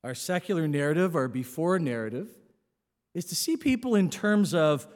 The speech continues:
good or bad. You know, good people are people who think like me and vote like me.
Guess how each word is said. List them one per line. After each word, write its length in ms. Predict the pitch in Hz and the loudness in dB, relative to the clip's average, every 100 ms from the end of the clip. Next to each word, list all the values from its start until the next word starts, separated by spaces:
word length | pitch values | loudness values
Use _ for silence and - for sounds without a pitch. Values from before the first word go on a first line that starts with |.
| - 143 | -20 -14
good 460 | 123 196 226 226 - | -2 2 2 0 -2
or 140 | 175 | 0
bad. 560 | 160 143 131 107 78 - _ _ _ _ _ _ _ _ _ _ _ _ _ _ | 0 0 0 -2 -8 -20 _ _ _ _ _ _ _ _ _ _ _ _ _ _
You 80 | 165 | 0
know, 100 | 180 | 0
good 360 | 139 196 233 - | 2 4 4 4
people 400 | 226 226 226 202 | 2 4 4 4
are 120 | 165 | 4
people 420 | - 196 202 165 | 2 0 2 2
who 160 | 147 127 | 2 0
think 400 | - 208 220 208 | 4 6 6 6
like 260 | 190 190 | 2 2
me 280 | 180 185 190 | 0 2 2
and 160 | 139 117 | 2 0
vote 320 | 120 175 175 | 4 4 4
like 280 | 170 165 160 | 2 0 0
me. 320 | 160 165 | 0 0